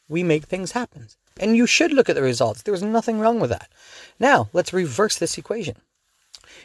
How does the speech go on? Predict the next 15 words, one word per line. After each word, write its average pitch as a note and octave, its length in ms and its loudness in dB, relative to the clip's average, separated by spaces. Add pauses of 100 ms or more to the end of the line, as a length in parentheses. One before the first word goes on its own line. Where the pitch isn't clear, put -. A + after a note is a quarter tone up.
(140)
You F3 260 4
just F3+ 200 0
paid F3+ 200 0
five E3 440 0
hundred E3 340 -2
thousand D#3+ 420 0
dollar E3 280 6
mortgage. D#3+ 540 0 (1300)
It D3 60 2
went D#3+ 160 6
by E3+ 160 8
for - 120 0
an F3 60 4
entire E3+ 400 2
year. F#3 300 2